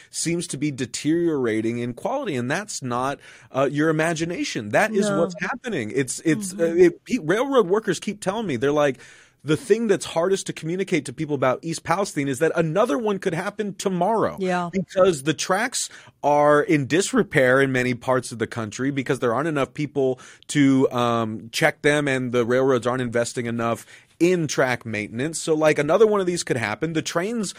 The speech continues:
Speaker 1: are still as long as they were when, when the one derailed in, in East Palestine. Railroad workers keep telling me we could shorten the length of those trains tomorrow. Pete Buttigieg or whoever, like, or no, Pete Buttigieg, sorry, could say,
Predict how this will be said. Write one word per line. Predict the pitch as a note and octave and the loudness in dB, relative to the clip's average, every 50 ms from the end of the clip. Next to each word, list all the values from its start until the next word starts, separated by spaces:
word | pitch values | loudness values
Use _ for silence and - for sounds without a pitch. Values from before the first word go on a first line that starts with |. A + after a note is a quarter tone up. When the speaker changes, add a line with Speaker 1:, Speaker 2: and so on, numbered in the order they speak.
| - - - | -18 -20 -4
Speaker 1:
are | - C3+ C#3+ | 0 0 0
still | C3+ - - - - D3+ E3 F#3+ G3+ F#3+ E3 D3+ - | 0 -2 -6 0 0 2 4 4 4 4 4 4 4
as | D3 C#3+ B2 A2+ | 2 2 2 0
long | A#2+ B2 C3 C3+ C#3 C3+ C3+ C3+ C3 | -2 -2 0 0 0 0 0 -2 -4
as | - - C3 B2+ A2+ | -2 -2 -2 -2 0
they | A2+ B2 B2 A#2+ | 0 2 2 2
were | A2+ G#2+ A#2 B2 B2+ C3 C3 C3+ | 0 0 2 2 4 4 2 2
when, | B2+ B2+ C3 C3 B2+ A#2+ A#2+ - A#2+ | 2 0 0 0 0 -4 -6 -6 -6
when | B2 B2 B2 | -4 -4 -2
the | A#2+ A#2 | -2 -2
one | A#2 A#2 A#2+ A#2+ | -2 -2 -4 -4
derailed | A#2 A#2 A2 A#2 A#2 A#2+ A2+ | -4 -4 -2 0 -2 0 -2
in, | A#2 A2+ A#2 A#2 A#2 - - | -2 -4 -2 -4 -6 -6 -4
in | B2 A2+ A2 G#2+ G#2+ G#2 - - _ | -6 -6 -6 -6 -10 -12 -14 -18 _
East | C#3+ C#3+ A#2 - | -10 -10 -10 -6
Palestine. | - B2 G#2+ G#2+ A2+ - - - B2+ C3+ D#3+ D#3+ - - - - - _ - | -4 -2 -2 -2 -2 -4 -6 -8 -6 -6 -8 -10 -12 -16 -20 -20 -20 _ 2
Railroad | A#2+ C3+ D3+ D3+ D#3 D3+ C#3+ | 4 4 6 6 6 6 6
workers | C#3+ D3+ D3+ D3+ C#3+ B2 | 4 2 2 0 -4 -6
keep | - - - E3+ - | -6 -6 -8 -8 -6
telling | - D#3 D3+ D3+ | -4 -2 -2 -2
me | E3 E3+ | 0 -2
we | D#3+ C3+ D3+ G#3+ G#3 | -2 -2 -2 -4 -2
could | - C4+ G3 | -4 -4 -4
shorten | - - A#3 A#3 A#3 A#3 | 0 2 2 2 2 2
the | A3+ G#3 | -2 -2
length | G#3 G#3+ A3 G#3 - | -2 -2 -4 -6 -6
of | G3+ | -4
those | F3+ G3 G3+ G3 | -2 -2 -2 -2
trains | - - G3 G3 G3+ G3 F#3 - | -4 -6 -4 -4 -2 -4 -4 -8
tomorrow. | - - - G3+ F3+ E3+ E3+ F3 D#3 A#2+ F#2+ D2 - _ - - - - _ | -8 2 2 2 4 4 2 2 2 0 0 -2 -6 _ -20 -20 -20 -20 _
Pete | _ - A3 F#3+ E3 | _ -4 -4 -2 0
Buttigieg | G#3 G#3 G3+ F3+ E3 G3+ G#3 G3 E3 | 0 0 0 2 2 2 2 2 2
or | E3 D3 | 0 2
whoever, | C3+ E3 F#3+ F#3 F#3 F3+ E3 | 4 4 4 4 4 2 2
like, | D#3+ D#3+ D3+ B2 | 2 2 2 4
or | C3+ C#3+ C3+ B2 B2 _ | 4 2 2 2 -2 _
no, | D#3 C#3+ C3+ A2 | -6 -4 -4 -4
Pete | F2+ - F3 E3 | -4 -6 -10 0
Buttigieg, | D3+ F#3 E3+ D#3 B2+ C3 A#2+ | 2 2 2 2 0 -2 -4
sorry, | - - C#3+ C3+ C3+ | -2 -2 -2 0 -2
could | C3 - - G#3+ A#3 G#3 D#3+ | -2 2 4 4 4 4 2
say, | - - D3 C#3+ C#3+ C#3 C#3 | -4 -4 -2 0 0 0 0